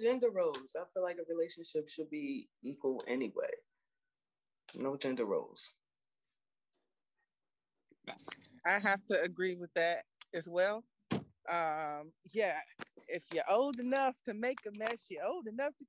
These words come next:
Speaker 2: clean a mess. That's what I <laughs> it don't matter. <laughs> You know,
Speaker 1: Well, I
Speaker 2: everybody, if the garbage is full, take it out to the curb. I don't care. If you saw it first, take it, handle it. You know, it doesn't matter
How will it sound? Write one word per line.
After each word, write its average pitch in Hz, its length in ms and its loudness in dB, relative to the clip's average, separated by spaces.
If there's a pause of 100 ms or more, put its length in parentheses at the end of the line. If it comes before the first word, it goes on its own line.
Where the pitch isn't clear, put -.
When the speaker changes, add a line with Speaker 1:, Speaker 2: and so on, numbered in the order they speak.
Speaker 2:
clean 202 240 -10
a 165 40 -10
mess. 156 320 0
That's 185 140 0
what 220 180 -2
I 208 100 4 (100)
<laughs> - 120 -12
it - 880 0
don't 233 240 6
matter. 294 360 2 (400)
<laughs> 320 340 0 (800)
You 233 120 -6
know, 254 320 2
Speaker 1:
Well, 269 100 6
I - 40 4
Speaker 2:
everybody, 247 520 2 (560)
if 220 180 -2
the 208 80 0
garbage 277 520 6
is 262 200 -10
full, 294 300 4 (100)
take 254 240 -4
it 269 120 -4
out 262 160 0 (140)
to 247 80 -8
the 240 80 -10
curb. 214 380 -2
I 180 60 0
don't 208 180 -4
care. 208 400 0
If 151 100 -12
you 196 100 -8
saw 240 300 6
it 240 120 0
first, 262 360 2
take 254 200 -4
it, 147 180 -14
handle 202 300 0
it. 127 120 -8 (340)
You 196 100 -8
know, 214 220 6
it 190 140 2
doesn't 233 280 2
matter 208 460 2